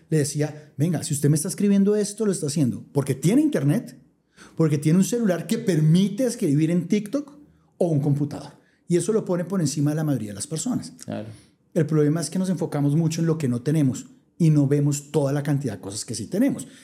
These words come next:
Speaker 1: Ahora, eso es peligroso porque puede volverse conformista la persona.
Speaker 2: Claro.
Speaker 1: Yo siempre he dicho algo es,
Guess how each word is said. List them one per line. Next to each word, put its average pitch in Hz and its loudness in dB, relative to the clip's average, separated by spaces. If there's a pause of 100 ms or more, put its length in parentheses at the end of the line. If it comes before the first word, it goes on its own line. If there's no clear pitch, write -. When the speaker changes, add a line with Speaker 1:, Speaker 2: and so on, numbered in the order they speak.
(100)
Speaker 1:
Ahora, 151 -2
eso 123 -6
es - -6
peligroso 165 2
porque 196 -2
puede 139 0
volverse 147 -2
conformista 143 0
la 143 -6
persona. 147 -6 (120)
Speaker 2:
Claro. 110 -8 (200)
Speaker 1:
Yo 151 2
siempre 170 0
he - 2
dicho 185 -4
algo 175 -2
es, - -4